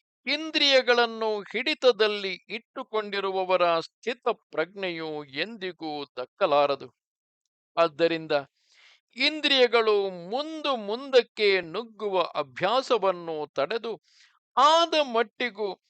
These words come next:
ಹಿಂದು ಹಿಂದಕ್ಕೆ ಎಳೆದುಕೊಳ್ಳುವ ಅಭ್ಯಾಸವನ್ನು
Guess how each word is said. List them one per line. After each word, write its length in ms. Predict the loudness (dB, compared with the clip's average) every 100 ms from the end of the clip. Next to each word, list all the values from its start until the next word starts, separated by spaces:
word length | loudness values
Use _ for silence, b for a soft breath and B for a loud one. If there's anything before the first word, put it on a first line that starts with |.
| _ _
ಹಿಂದು 440 | -6 -6 -4 -2 -2
ಹಿಂದಕ್ಕೆ 840 | -4 -8 2 2 2 0 2 2
ಎಳೆದುಕೊಳ್ಳುವ 880 | 0 -4 -4 -4 -4 -4 -4 -2 -4
ಅಭ್ಯಾಸವನ್ನು 1200 | -4 -6 -6 -4 -2 -2 0 2 2 0 -8